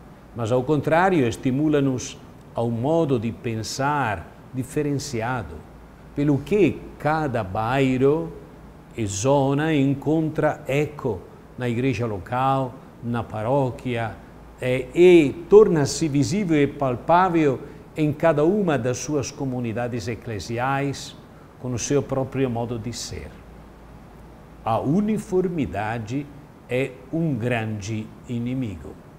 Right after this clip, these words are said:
Nós vivemos as tensões da grande cidade. A distância entre casa e trabalho, em certos casos, até duas horas para chegar,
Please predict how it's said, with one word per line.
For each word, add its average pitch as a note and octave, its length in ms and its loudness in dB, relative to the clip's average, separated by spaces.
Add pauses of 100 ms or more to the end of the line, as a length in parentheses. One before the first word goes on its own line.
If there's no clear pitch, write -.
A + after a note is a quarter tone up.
(680)
Nós E3+ 320 2
vivemos B2+ 420 0
as A2 160 -2
tensões C3+ 480 -4
da A#2 140 -4
grande A#2+ 520 -4
cidade. G2+ 640 -8 (880)
A B2 100 0
distância D#3+ 920 2
entre C#3 580 0 (160)
casa G3+ 800 2
e D#3+ 140 4
trabalho, A#2+ 920 -2 (540)
em - 80 -4
certos - 460 -2
casos, A#2+ 800 -2 (420)
até A2+ 280 -4
duas A2+ 320 -4
horas B2+ 360 -2
para G#2+ 240 -8
chegar, A2+ 720 -4